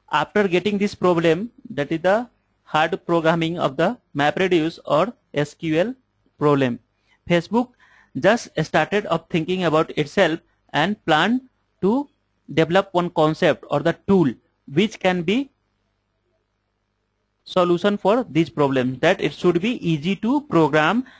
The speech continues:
and it should be somewhat familiar to the S Q L only. So for that purpose, the Facebook has generated the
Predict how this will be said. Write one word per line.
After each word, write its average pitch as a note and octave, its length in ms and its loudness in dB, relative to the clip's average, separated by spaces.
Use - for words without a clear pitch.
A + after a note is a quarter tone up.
and D#3+ 340 0
it D#3 100 -2
should D#3 240 -4
be B3 220 -2
somewhat F3 520 0
familiar E3 520 0
to E3+ 140 2
the A3+ 200 2
S D#3 160 0
Q G3 200 2
L F#3 120 6
only. B2 400 -2
So F#3 180 -2
for F3+ 240 0
that F#3 240 0
purpose, G3+ 460 0
the D3+ 140 2
Facebook F3 540 0
has E3 240 0
generated D#3+ 440 -2
the A3 220 0